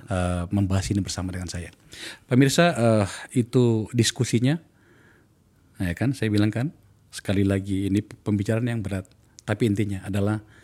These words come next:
kita butuh kejujuran di dalam mengelola negara ini. Anda mendengarkan tadi diskusinya, tak usah saya simpulkan. Tapi setidaknya kita sudah bercakap-cakap. Itu hal yang paling penting. Kita berharap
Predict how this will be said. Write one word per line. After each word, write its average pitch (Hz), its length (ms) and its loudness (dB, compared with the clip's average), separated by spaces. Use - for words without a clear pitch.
kita - 360 0
butuh 113 560 -2
kejujuran 104 760 -2
di 101 160 -2
dalam 98 280 0
mengelola 92 400 -2
negara 85 360 -6
ini. 85 200 -12
Anda 123 180 2
mendengarkan 101 460 2
tadi 92 240 -4
diskusinya, 87 420 -8
tak 95 220 -6
usah 95 160 -4
saya - 160 -8
simpulkan. 87 480 -8
Tapi 127 480 2
setidaknya 98 480 -2
kita 92 220 -6
sudah 92 480 -4
bercakap-cakap. - 800 -10
Itu - 240 -6
hal 95 160 -4
yang 82 160 -8
paling 85 160 -10
penting. 85 320 -14
Kita 95 400 -4
berharap 120 560 -4